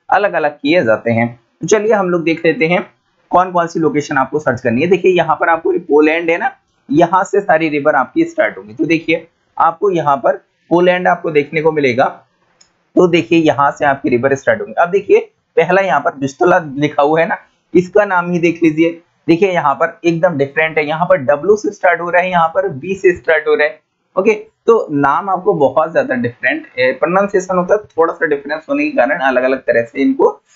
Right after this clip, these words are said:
लिखा भी जाता है। देखिए, पहला ही तो आप लोगों को मिल गया ना। तो चलिए हम लोग आगे देखते हैं। देखिए, पहला आप लोग इस तरह से विस्तला देखेंगे और फिर इस तरह से सारी river आपको इस तरह से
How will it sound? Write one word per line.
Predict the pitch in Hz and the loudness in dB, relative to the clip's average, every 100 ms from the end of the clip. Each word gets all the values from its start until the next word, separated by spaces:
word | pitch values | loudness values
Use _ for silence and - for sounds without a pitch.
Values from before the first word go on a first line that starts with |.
| _ | _
लिखा | 147 170 175 175 | 0 0 2 -2
भी | 147 | 0
जाता | 120 101 110 | 0 0 -2
है। | 101 95 - _ _ - | -4 -6 -8 _ _ 0
देखिए, | 180 381 | 2 2
पहला | - 147 143 | 0 0 0
ही | 151 | -2
तो | - - 269 | -4 -6 -4
आप | 143 139 | -2 0
लोगों | 147 | -2
को | 151 | 0
मिल | 143 | 0
गया | 135 139 | 2 0
ना। | |
तो | - _ _ _ 165 - | -2 _ _ _ 2 2
चलिए | 117 160 151 156 | 0 -2 0 0
हम | 165 151 | -2 0
लोग | 147 | 2
आगे | 131 113 | 2 0
देखते | 110 - 120 | -6 -4 -2
हैं। | |
देखिए, | 135 151 165 | 0 0 -2
पहला | 151 135 160 | 0 0 2
आप | 160 165 | 0 -2
लोग | 175 175 _ _ | -6 -6 _ _
इस | 170 170 | -2 0
तरह | 175 | -2
से | 175 | 0
विस्तला | 160 151 175 180 | -2 0 0 0
देखेंगे | 165 165 196 | 0 -4 -2
और | 214 | 0
फिर | 403 285 | 0 0
इस | 196 | 0
तरह | 180 180 | 0 0
से | 185 196 | 0 0
सारी | - 147 156 165 | 0 -2 0 0
river | 156 147 | 0 0
आपको | 147 135 151 | 0 0 -6
इस | 151 | -6
तरह | 147 131 | -2 0
से | 131 214 233 | 0 -2 -4